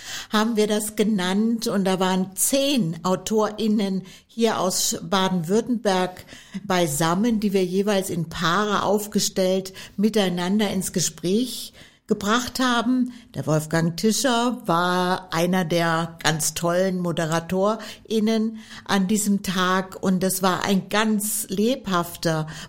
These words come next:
wunderbarer Tag. Äh, relativ lang, man musste ein bisschen Ausdauer haben, aber es haben doch einige Leute von vorne bis hinten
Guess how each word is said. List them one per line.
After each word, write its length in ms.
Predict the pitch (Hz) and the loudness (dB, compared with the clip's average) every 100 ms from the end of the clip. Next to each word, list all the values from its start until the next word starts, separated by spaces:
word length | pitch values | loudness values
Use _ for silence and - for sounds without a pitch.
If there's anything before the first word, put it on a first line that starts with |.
| - | 0
wunderbarer 840 | 269 381 285 151 165 156 165 170 | 0 2 2 2 0 -2 -2 -4
Tag. 460 | - 165 151 156 - - 196 - | -2 0 0 0 -6 -12 -10 -2
Äh, 240 | 196 185 | 0 0
relativ 720 | 196 240 330 - 233 208 - - | 0 0 0 0 0 0 -2 -2
lang, 360 | 175 175 254 | 0 2 0
man 200 | 349 208 | 0 2
musste 260 | 202 214 254 | 2 0 2
ein 100 | 208 | 0
bisschen 320 | 175 185 165 | 0 -2 -2
Ausdauer 600 | 160 190 190 247 254 262 | 0 0 2 0 2 0
haben, 340 | 254 254 254 262 | 0 -2 -2 -4
aber 560 | - 143 170 208 247 254 - - | -2 0 0 2 0 -2 -12 -8
es 100 | - | -2
haben 220 | 196 180 160 | 0 2 2
doch 240 | 175 - | 0 0
einige 440 | 165 202 254 233 | 0 0 0 0
Leute 480 | 202 190 202 247 247 | 0 2 0 0 -2
von 400 | 196 - 247 254 | -4 -2 0 0
vorne 460 | 254 214 190 233 240 | -2 0 2 2 0
bis 300 | 185 196 - | 2 0 0
hinten 520 | 240 269 294 269 247 | 0 0 0 0 0